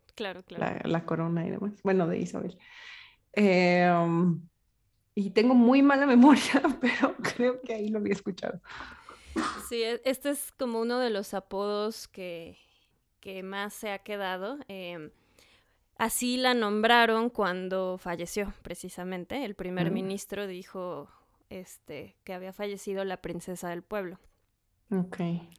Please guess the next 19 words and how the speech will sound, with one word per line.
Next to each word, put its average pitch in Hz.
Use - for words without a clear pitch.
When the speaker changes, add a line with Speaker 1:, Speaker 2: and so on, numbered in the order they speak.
Speaker 1:
Bueno, 269
este 254
apodo 277
de 233
la 185
princesa 208
del 220
pueblo 220
lo 214
menciona 220
el 202
primer 202
ministro 214
justo 208
cuando 180
fallece 185
Lady 185
Di, 175
porque 190